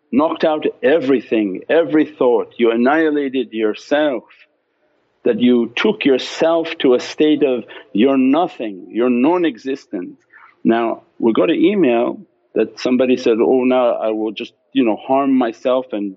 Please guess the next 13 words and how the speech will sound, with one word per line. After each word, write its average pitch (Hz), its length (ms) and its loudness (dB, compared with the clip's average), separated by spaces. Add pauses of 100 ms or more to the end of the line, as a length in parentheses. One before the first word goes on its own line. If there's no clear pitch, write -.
(100)
make 131 240 -2
myself 117 440 -2 (120)
to 110 160 4
disappear." 127 760 0 (360)
Completely 165 680 2
haram, 156 600 0
you're 120 180 2
crazy. 135 680 -2 (280)
You've 107 200 0
completely 139 840 0
misunderstood 147 1080 2
the 117 100 0
teaching. 151 640 0